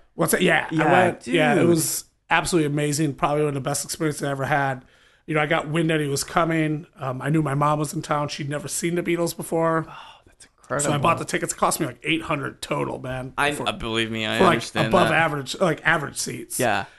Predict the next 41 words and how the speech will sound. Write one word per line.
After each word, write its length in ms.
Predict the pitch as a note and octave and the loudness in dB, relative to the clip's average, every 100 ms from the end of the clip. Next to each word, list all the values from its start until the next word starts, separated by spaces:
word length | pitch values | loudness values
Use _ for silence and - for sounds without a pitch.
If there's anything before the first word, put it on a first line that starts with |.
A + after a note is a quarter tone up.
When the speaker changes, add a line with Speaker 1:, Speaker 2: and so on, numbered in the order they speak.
| _ - | _ -2
Speaker 1:
And 380 | F3 D#3 D3 - | 0 2 -2 -6
worth 280 | E3+ F3+ F3 | 0 2 4
every 220 | F3 D#3+ | 4 2
penny. 580 | - - F#3 F#3+ F3 F3 - _ _ _ _ _ _ _ _ _ _ - | 0 0 2 4 2 -2 -10 _ _ _ _ _ _ _ _ _ _ -18
I 40 | |
took 260 | - - G3 | -6 -2 2
her 100 | G#3 | 2
to 100 | F3+ | 2
that. 520 | C#3+ D#3 F3 F3 - | 0 2 4 2 -4
We, 240 | C#3+ C#3 C3+ | -8 -6 -4
uh, 320 | C3 B2+ - - | -2 -4 -8 -8
you 100 | E3+ | -4
know, 280 | C#3 B2 - _ _ _ _ _ _ | -2 -4 -8 _ _ _ _ _ _
Paul 180 | G3+ G3 G#3+ | 0 2 2
McCartney 540 | G3 D3+ D3+ C3+ - _ | 2 2 -2 -6 -12 _
didn't 180 | - F3 | -2 0
have 140 | F3 F3+ | 2 2
an 80 | E3 | 0
opener. 460 | B2 - A#2+ A#2 - _ - | -2 -8 -14 -14 -18 _ -14
Speaker 2:
Yeah. 120 | A#2+ | -2
Speaker 1:
Played 180 | G3 F#3 | -2 0
for 120 | - | -2
two 340 | - - B3 A3 | -2 -2 2 4
hours. 560 | E3+ E3+ - - - - | 4 2 -2 -12 -12 -6
Speaker 2:
Uh-huh. 260 | A#2+ C3 - _ _ | -4 -4 -8 _ _
Speaker 1:
Did 180 | F#3+ D#3+ | 0 2
not 280 | F#3 F3 - | 0 0 -2
take 240 | G#3+ F3+ | -2 -2
a 60 | - | -2
sip 440 | - - G3+ - | -2 0 0 0
of 240 | D#3+ B2+ C#3 | -6 -6 -2
water 420 | C#3+ D#3 C3 B2+ | 2 2 2 -4
the 80 | - | -8
whole 260 | C#3+ F3+ D#3+ | 0 2 2
damn 240 | D#3+ C3+ | 0 -2
time. 400 | - C#3 D#3 C#3 _ - | -4 -2 -2 -4 _ -16
Speaker 2:
The 80 | - | -10
dude 240 | A#3+ B3 | -8 -4
is 140 | G#3+ D3 | -4 -4
a 80 | B2+ | -2
machine. 800 | B2+ - - C#4+ E4 F4 C#3+ | -4 -4 -6 -6 -2 0 0